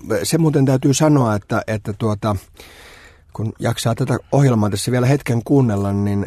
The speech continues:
niin saattaa myös kuulla, kuulla tämän ohjelmankin aikana semmoista erinomaista, erinomaista musiikkia noin niin kuin muuten. No mutta hei, sitten tuota,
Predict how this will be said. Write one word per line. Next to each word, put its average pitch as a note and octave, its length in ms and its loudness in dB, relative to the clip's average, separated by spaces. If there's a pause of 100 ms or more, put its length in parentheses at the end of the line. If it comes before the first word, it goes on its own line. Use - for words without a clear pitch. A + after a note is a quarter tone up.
niin G#2 140 -4
saattaa G#2+ 400 -6
myös A#2 200 -4
kuulla, A#2 380 -4 (140)
kuulla A2+ 220 -6
tämän C3 220 -2
ohjelmankin G#2+ 560 0
aikana D#2+ 380 -6
semmoista E2+ 420 -8 (200)
erinomaista, E2+ 600 -6 (140)
erinomaista F2+ 540 -6
musiikkia G2 560 -4
noin G2+ 200 -4
niin G2 100 -4
kuin A#2+ 140 -4
muuten. B2+ 460 0 (640)
No D3+ 80 4
mutta - 200 4
hei, G#3+ 220 4 (160)
sitten - 320 0
tuota, D3+ 340 4